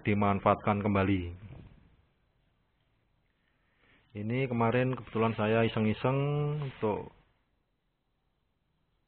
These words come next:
masang ya, pasang dinamo seperti ini di sepeda saya. Hasilnya sangat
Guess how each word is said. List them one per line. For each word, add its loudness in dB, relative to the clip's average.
masang -4
ya, -8
pasang -6
dinamo 0
seperti -2
ini 0
di 0
sepeda -8
saya. -4
Hasilnya 0
sangat 2